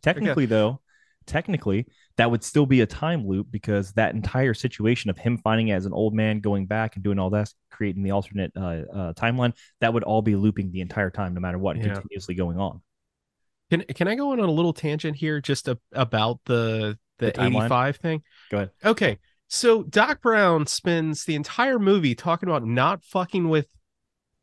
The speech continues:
Speaker 2: the timeline.
Speaker 1: Mm-hmm.
Speaker 2: And then at the end of the movie, just shows up in a fucking flying car. It just out in the middle of the road and flies off. Like,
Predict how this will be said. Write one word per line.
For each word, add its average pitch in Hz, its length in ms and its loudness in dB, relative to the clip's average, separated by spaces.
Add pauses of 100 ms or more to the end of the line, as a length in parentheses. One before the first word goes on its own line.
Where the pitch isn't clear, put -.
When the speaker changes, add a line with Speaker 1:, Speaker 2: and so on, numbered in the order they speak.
(560)
Speaker 2:
the 151 100 0
timeline. 127 760 0 (260)
Speaker 1:
Mm-hmm. 110 160 -4
Speaker 2:
And 190 160 4
then 208 100 6
at 202 120 2
the 202 120 0
end 226 140 0
of 254 60 -2
the 247 80 0
movie, 208 360 2
just 175 220 -4
shows 202 440 -2
up 208 180 0
in 165 80 0
a 131 40 2
fucking 180 360 -2
flying 175 420 0
car. 151 540 0 (1120)
It 185 140 0
just - 260 -2
out 226 160 4
in - 40 -4
the 214 60 6
middle 202 640 2 (580)
of 196 280 -4
the 202 120 4
road 180 600 2
and 151 220 0
flies 214 440 -2
off. 240 380 -2
Like, 196 240 4